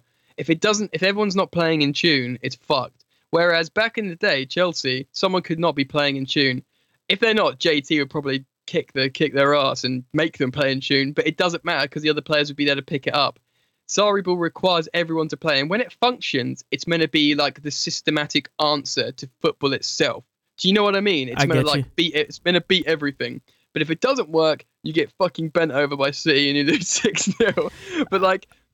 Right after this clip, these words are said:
Speaker 1: a-, again, but it comes into maybe what you wanted to talk about, but it's almost like if we could have a hybrid that completely bought into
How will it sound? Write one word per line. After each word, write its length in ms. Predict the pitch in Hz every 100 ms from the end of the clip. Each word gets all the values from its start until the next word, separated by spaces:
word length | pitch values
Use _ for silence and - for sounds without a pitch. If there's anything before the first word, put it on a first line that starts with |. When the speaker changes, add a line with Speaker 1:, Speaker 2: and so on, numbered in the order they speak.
| _ _ _ _ -
Speaker 1:
a-, 160 | 196 196
again, 320 | 196 247 185
but 120 | 175
it 100 | 196
comes 320 | - 247 226
into 420 | 247 240 - 147 143
maybe 180 | 160 160
what 160 | 160 151
you 160 | 165
wanted 260 | 165 156 143
to 80 | 143
talk 280 | 185 175 151
about, 320 | 143 139 -
but 240 | 170 165 - _ _
it's 180 | 185 -
almost 280 | 277 277 262
like 140 | 233
if 120 | 220 196
we 80 |
could 120 | 196 262
have 260 | - 208
a 80 | 165
hybrid 520 | 165 147 139 135 135 -
that 160 | 135
completely 500 | - 143 196 156 170 -
bought 240 | 180 175 - -
into 600 | 240 233 196 143 135